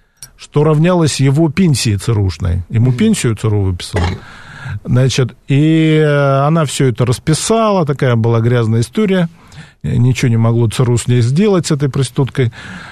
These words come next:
Speaker 1: А потом, в конце года, уже его свели с одной журналисткой криминальной хроники. И вот тут, надо сказать, ему повезло. Это оказалась такая достаточно женщина,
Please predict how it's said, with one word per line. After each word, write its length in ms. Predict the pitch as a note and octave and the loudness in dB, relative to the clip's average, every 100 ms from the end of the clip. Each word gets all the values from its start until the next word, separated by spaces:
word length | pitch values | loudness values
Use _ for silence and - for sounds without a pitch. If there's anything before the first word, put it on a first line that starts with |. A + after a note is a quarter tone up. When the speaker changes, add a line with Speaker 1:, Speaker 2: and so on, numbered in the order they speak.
| - - _ _ | -20 -20 _ _
Speaker 1:
А 720 | B2+ C3+ C#3+ C#3 C#3 C3+ C3+ B2+ - | -2 2 2 2 2 2 0 0 -2
потом, 400 | E3+ - D4+ C4+ | -2 0 -2 -2
в 80 | |
конце 400 | - D#3+ - - | -2 -2 0 0
года, 360 | D3 F3+ A#3 F3+ | 0 0 2 2
уже 260 | D3+ C#3+ E3 | 2 2 2
его 240 | D3+ D3+ | 2 2
свели 460 | - B2+ C3+ C3 B2 | 0 0 2 2 2
с 120 | - | 0
одной 240 | A#2+ A2+ | 0 2
журналисткой 760 | G#2 A#2+ C3+ F#3+ B3 - F3 E3 - - _ | 2 2 2 2 0 0 0 0 -6 -18 _
криминальной 560 | B2+ D3 D3 C#3+ C3+ C3+ | 0 2 2 2 2 2
хроники. 580 | C#3+ C#3+ B2+ A2+ A#2 - - - - | 2 2 0 0 -2 -4 -12 -6 0
И 60 | |
вот 160 | F3+ G3+ | 2 2
тут, 140 | C4 | 0
надо 180 | F#3+ E3+ | 2 0
сказать, 340 | - F#3 F3 D#3 | 0 0 0 2
ему 320 | D3 D#3 D3+ | 2 2 2
повезло. 580 | D3+ C3+ B2+ A#2 F#2 A2+ | 2 2 2 2 0 0
Это 160 | C#3+ | -2
оказалась 440 | A#2+ A#2 A2 G2+ - | 0 0 2 0 -2
такая 320 | G#2+ G#2 G2 | -4 -2 0
достаточно 600 | G2+ - G2 F2+ G2 G2 | -2 -2 -2 -4 -2 0
женщина, 520 | G2 F#2+ - F2+ | 2 0 2 0